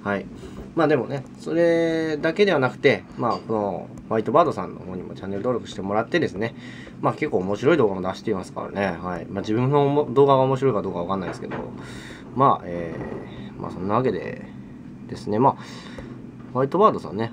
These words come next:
あの、この、これ、この、なんていうんですか、サムネイルというんですか、この、なんか、この見つ-、これを見つけやすいようにして、した方がいいと自分も思います。はい。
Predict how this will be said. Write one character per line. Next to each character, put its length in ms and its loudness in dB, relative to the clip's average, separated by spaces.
あ 100 4
の、 120 2
こ 680 -2
の、 60 -12
こ 80 4
れ、 140 4
こ 680 2
の、 60 -10
な 80 2
ん 20 0
て 80 -4
い 20 -6
う 20 -10
ん 0 -
で 0 -
す 40 -14
か、 100 -6
サ 120 4
ム 80 6
ネ 80 6
イ 40 6
ル 80 0
と 100 2
い 80 6
う 40 2
ん 60 -2
で 60 -8
す 80 -14
か、 200 6
こ 100 0
の、 400 -2
な 100 0
ん 20 -4
か、 160 -6
こ 120 2
の 180 6
見 140 2
つ-、 140 -10
こ 100 2
れ 80 8
を 40 10
見 120 2
つ 100 -4
け 80 8
や 140 8
す 140 6
い 40 8
よ 120 6
う 40 -2
に 140 -10
し 160 -14
て、 360 6
し 80 -12
た 120 4
方 120 2
が 140 4
い 100 -2
い 40 -8
と 280 0
自 140 -6
分 80 -4
も 140 2
思 340 0
い 40 2
ま 120 2
す。 320 -16
は 140 2
い。 100 -4